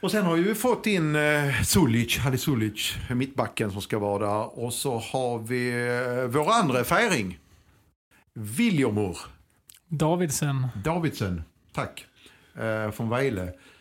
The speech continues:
Speaker 1: Eh, han, eh, ska med sin ålder, erfarenhet och, eh, karaktär, eh, eh, personlighet, sägs det vara. Jag vet inte det, men att han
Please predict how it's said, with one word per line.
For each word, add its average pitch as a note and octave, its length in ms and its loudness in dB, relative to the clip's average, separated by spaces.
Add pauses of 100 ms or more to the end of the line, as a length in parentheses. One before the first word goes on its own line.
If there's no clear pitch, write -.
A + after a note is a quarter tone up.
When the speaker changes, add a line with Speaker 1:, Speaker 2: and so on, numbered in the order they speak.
(200)
Speaker 1:
Eh, B2+ 320 -2
han, A#3 520 2 (340)
eh, E3 360 2
ska C#3+ 480 4
med C#3+ 180 4
sin E3 200 2
ålder, B2+ 680 2
erfarenhet A#2+ 680 0
och, C#3 540 -2
eh, A2+ 540 0
karaktär, A#2+ 640 -2 (240)
eh, A#2 260 -2
eh, A2 880 -2 (320)
personlighet, G#2 680 -2 (540)
sägs - 380 0
det C3 120 0
vara. C#3+ 260 2
Jag G#3+ 260 4
vet G#3+ 200 0
inte G#3+ 240 0
det, G#2 220 2 (440)
men C3 420 0
att B2 280 -4
han C3+ 280 -2